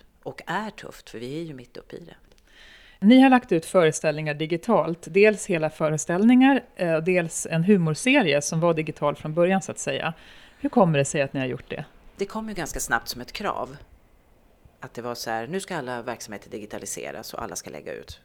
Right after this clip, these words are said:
Speaker 1: grejer digitalt, för då ska vi möta publik." Det har ju funnits en politisk vilja att alla institutioner ska göra saker digitalt för att nå ut till fler. Svårigheten är bara att om du sitter i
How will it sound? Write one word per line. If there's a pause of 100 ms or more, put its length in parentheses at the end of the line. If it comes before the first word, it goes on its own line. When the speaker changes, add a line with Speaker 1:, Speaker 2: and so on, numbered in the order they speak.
Speaker 1:
grejer
digitalt,
för
då
ska
vi
möta
publik."
Det
har
ju
funnits
en
politisk (360)
vilja
att
alla
institutioner
ska
göra
saker
digitalt
för
att
nå
ut
till
fler. (1700)
Svårigheten
är
bara
att
om
du
sitter
i